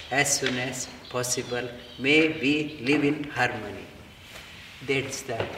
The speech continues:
message of Satya, another message of Yag-, Yama and Niyama. We are cu-, uh, talking about Satya, the truth. We should not forget the truth. And if you try to be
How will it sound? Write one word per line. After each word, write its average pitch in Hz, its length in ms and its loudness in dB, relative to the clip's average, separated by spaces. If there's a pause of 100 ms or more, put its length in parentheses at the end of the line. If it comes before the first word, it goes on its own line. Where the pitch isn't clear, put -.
message 131 540 4
of 120 180 -2 (200)
Satya, - 640 -4 (120)
another 139 400 0
message 120 400 -4
of - 220 2 (600)
Yag-, 123 500 -4 (160)
Yama 127 300 0
and 123 280 4
Niyama. 120 380 2
We 117 120 0
are 113 100 -2
cu-, - 160 -4
uh, 117 260 -4
talking 127 440 -2
about 110 300 2 (220)
Satya, - 560 -4 (120)
the 110 100 -4
truth. - 520 -2
We 123 60 -2
should 127 260 0
not 131 160 0
forget 123 520 -2
the 117 100 -4
truth. 135 440 -4 (460)
And 120 340 0
if 117 260 -4
you 110 240 -4 (360)
try 160 380 10
to 165 100 4
be 127 420 4